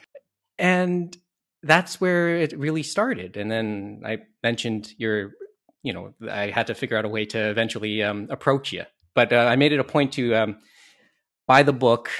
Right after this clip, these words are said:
My, uh, my sisters gave me a, uh, a gift card to,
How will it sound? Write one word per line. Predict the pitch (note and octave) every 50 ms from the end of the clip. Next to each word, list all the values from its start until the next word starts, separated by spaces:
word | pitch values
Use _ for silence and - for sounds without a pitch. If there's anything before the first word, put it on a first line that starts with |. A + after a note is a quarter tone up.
| - -
My, | A#2 A2+ A2+ A2 A2+ A2+
uh, | G#2+ G#2+ G#2+ G2+ G#2 G#2 _ _ _ _ _ _ _ _ _ _ _ _ _ _ _ _ _ _
my | - A2+ A2 A2
sisters | G2+ - - - - - - - D3 C3+ B2+ A#2+ A#2 B2 A#2 - - - C3
gave | A2 B2 A#2+ A#2+ A#2
me | B2 B2 A#2 A2+ G#2+ G#2+ G#2+ G#2+
a, | G#2 G#2
uh, | G2+ G2+ F#2+ F#2+ - _ _ _ _ _ _ _
a | -
gift | G#2 - C#3+ C3+ -
card | - - B2+ G#2+ G#2+ G#2
to, | - - A2 G2+ G2+ G2+ G2+ G2+ G2 G#2 B2+